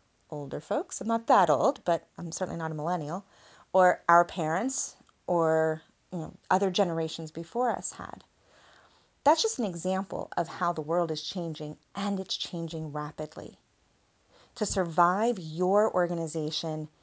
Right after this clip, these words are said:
needs to be able to adapt. So if you haven't been putting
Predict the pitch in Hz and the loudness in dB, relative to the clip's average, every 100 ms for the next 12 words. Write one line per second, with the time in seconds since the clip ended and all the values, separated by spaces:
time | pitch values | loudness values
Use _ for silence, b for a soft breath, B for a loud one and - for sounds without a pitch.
0 | b - 160 170 170 160 151 - - - | b -8 -4 0 0 0 -2 -6 -8 -6
1 | 156 147 139 160 - 147 139 139 - - | -4 -4 -6 -8 -6 -6 -4 -8 -10 -8
2 | 135 123 - 139 139 104 69 - - - | -8 -8 -8 -8 -6 -6 -8 -10 -18 -18
3 | _ _ _ _ _ b b b b b | _ _ _ _ _ b b b b b
4 | b b _ _ _ _ - - 214 214 | b b _ _ _ _ 0 4 4 2
5 | 214 202 - 302 302 233 208 190 202 196 | -4 -2 2 2 2 -2 -2 -2 -2 -2
6 | 175 | -4